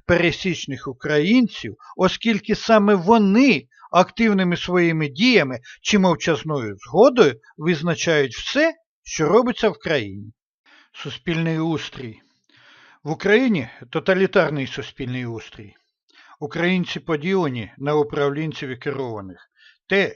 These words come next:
що керовані є такими добровільно, жодним чином не робить тоталітаризм чимось іншим. Закони в Україні відсутні.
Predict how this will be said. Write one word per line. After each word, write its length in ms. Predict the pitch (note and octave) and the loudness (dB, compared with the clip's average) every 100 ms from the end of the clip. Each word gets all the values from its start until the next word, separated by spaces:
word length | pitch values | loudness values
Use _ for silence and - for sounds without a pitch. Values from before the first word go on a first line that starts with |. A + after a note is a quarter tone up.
| _ | _
що 280 | - E3 D3 | -10 -6 -6
керовані 640 | E3 D3+ E3+ D3 D3 C#3+ | -4 -4 0 0 0 -2
є 140 | C#3 C3+ | -2 -4
такими 520 | C3+ B2 G3 D#3 C#3+ | -4 -8 -6 -6 -6
добровільно, 720 | B2+ A#2+ C3+ D#3 A3 C#3 F#2 - _ - | -8 -8 -8 -4 -4 -4 -8 -14 _ -8
жодним 380 | D3 F3 D#3 D3+ | -4 -4 -4 -6
чином 460 | - A3 F#3+ G#2+ - _ _ - | -4 -4 -2 -4 -10 _ _ -8
не 160 | C#3+ | -2
робить 380 | C#3+ F3+ E3+ C#3+ | -2 -2 -4 -6
тоталітаризм 1000 | D3+ C#3+ C#3+ C#3 C3+ D3 C#3+ F#3+ C3 C#3 | -6 -4 -4 -4 -6 -6 -4 -6 -6 -8
чимось 480 | B2 D#3 D#3 C3+ - | -8 -8 -6 -6 -8
іншим. 460 | C#3+ G#2 - G2+ F#2 _ _ _ _ _ - | -10 -10 -16 -20 -20 _ _ _ _ _ -8
Закони 520 | B2+ - A3+ A3 E3 | -4 -2 2 2 2
в 60 | |
Україні 640 | C3 - C3 B2 A2+ A2 G2+ | -4 -8 -10 -10 -10 -14 -8
відсутні. 720 | F3 - - D3 - - | -8 -8 -10 -10 -12 -20